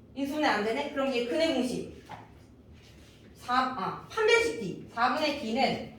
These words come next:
B 프라임의 제곱 마이너스 A, C. 그럼 뭐야? 판별식 D가 영보다 작지? 영보다 작은데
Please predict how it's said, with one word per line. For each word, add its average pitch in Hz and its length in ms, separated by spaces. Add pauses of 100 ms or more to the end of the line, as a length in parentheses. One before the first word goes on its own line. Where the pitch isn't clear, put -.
(140)
B 285 220
프라임의 392 380
제곱 285 160
마이너스 233 500
A, 277 680 (1300)
C. - 640 (720)
그럼 240 200
뭐야? - 440 (460)
판별식 415 380
D가 285 200
영보다 247 640 (240)
작지? - 720 (1300)
영보다 403 480
작은데 359 480